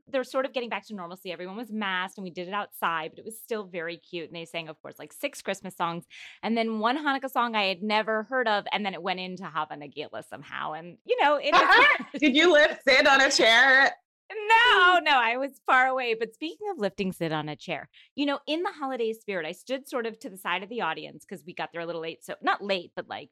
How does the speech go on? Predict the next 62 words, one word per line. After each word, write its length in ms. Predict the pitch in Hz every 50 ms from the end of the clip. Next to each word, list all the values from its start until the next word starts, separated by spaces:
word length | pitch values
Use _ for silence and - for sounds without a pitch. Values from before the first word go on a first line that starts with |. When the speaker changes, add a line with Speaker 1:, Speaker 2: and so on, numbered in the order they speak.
| _ -
Speaker 1:
just 200 | - 214 214 _
before 180 | 175 _ 151
the 80 | - -
show 120 | - -
was 80 | 143 139
about 160 | - 139 _
to 60 | -
start. 240 | - - 151 - _
So 60 | -
we 60 | 165 151
didn't 200 | 175 170 202 190
get 120 | 226 196
a 20 |
seat, 300 | 190 - _ - 120 135
Speaker 2:
Okay. 240 | 180 - - 151 143 -
Speaker 1:
but 80 | 320
I 100 | 339 349
didn't 240 | 339 370 339 339 349
need 200 | 359 381 370 294
one. 220 | 208 185 143 147 _ _ _ 165
Speaker 2:
No. 180 | 165 151 143
Speaker 1:
So 100 | 135 254
to 100 | 220 330
the 120 | 262 294 -
side 180 | - 240 226
of 60 | 214
the 80 | 208 196
audience 300 | 185 180 196 196 185 190
and 100 | 214 196
I 400 | 202 - 196 202 208 214 220 226 220 _ _ _ _ _ -
was 140 | 269 208 -
bopping 420 | - 262 254 262 262 285 247 247
along, 160 | 233 226 208 190 151
Speaker 2:
Nice. 240 | 151 151 143 143 131
Speaker 1:
dancing 480 | - 208 208 214 220 - 226 214 214 -
to 140 | - 240
the 80 | 175 202
Speaker 2:
<laughs> 0 |
Speaker 1:
music, 600 | 180 190 185 180 170 165 160 - 160 214 202 -
you 80 | 349 480 539 466
know, 120 | 381 370 302
just 200 | 339 302 - -
showing 520 | - 285 269 277 285 285 285 285 311 302
her 640 | 240 254 233 220 214 208 202 202 196 190 190 196 196
that, 240 | 196 196 175 - -
like, 220 | 196 190 185 190 254
Speaker 2:
Your 80 | 311
Speaker 1:
I'm 60 | 311 -
Speaker 2:
spirit. 420 | - 349 440 523 466 - - - 285
Speaker 1:
here, 260 | 277 277 262 240 - _ -
I'm, 320 | 196 202 190 175 180 175 - _ _ _ _ _ _ -
I'm, 120 | 202 208 -
I 60 | - 196
have 120 | 180 165 - - _
spirit. 480 | _ - 277 269 269 262 262 254 240 -
I 180 | - 185 185 180
am, 280 | 175 175 170 175 170 _ _ _ _ _ _
you 120 | - 427 453
know, 100 | 285 262
just, 240 | 269 349 - - - _ _ - -
uh, 40 |
s-, 160 | 147 147 170